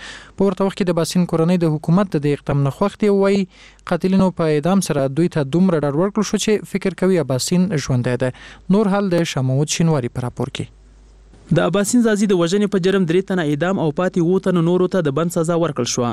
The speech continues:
Speaker 2: شاوخوا دوه کاله وړاندې اباسین زازي د کابل ښار په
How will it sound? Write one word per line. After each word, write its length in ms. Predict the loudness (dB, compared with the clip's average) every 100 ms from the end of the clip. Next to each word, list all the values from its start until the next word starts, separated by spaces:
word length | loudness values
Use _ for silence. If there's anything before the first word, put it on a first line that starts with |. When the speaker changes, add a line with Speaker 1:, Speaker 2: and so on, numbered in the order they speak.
| -4 -2
Speaker 2:
شاوخوا 400 | 0 -2 0 -2 0
دوه 140 | -2 0
کاله 140 | 0
وړاندې 460 | 0 0 0 0 0
اباسین 340 | -2 0 0
زازي 240 | 2 0 0
د 100 | -2
کابل 280 | -2 -2 -2
ښار 200 | -4 -4
په 120 | -8